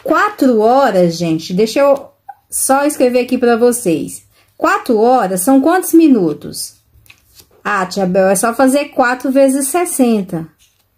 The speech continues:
Quatro vezes sessenta é porque uma hora tem sessenta minutos, não é, gente? Dá duzentos e quarenta minutos.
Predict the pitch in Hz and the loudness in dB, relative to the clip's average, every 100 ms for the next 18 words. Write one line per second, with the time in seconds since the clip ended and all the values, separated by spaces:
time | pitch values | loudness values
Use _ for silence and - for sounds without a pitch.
0 | _ _ - 185 175 180 185 196 196 214 | _ _ -4 -2 -2 -4 -2 0 0 -2
1 | 247 254 320 359 277 269 262 277 269 262 | -2 -2 -2 -2 -2 0 2 4 4 2
2 | 277 285 302 294 285 277 269 285 415 277 | 2 2 0 0 0 2 4 4 4 0
3 | 180 196 196 254 247 170 165 165 _ _ | 0 -4 0 0 0 -2 -8 -10 _ _
4 | - _ 208 262 294 285 262 269 277 294 | -20 _ -4 0 2 4 2 2 2 0
5 | 294 285 262 269 285 294 302 160 147 - | 0 0 2 2 4 4 4 2 -4 -14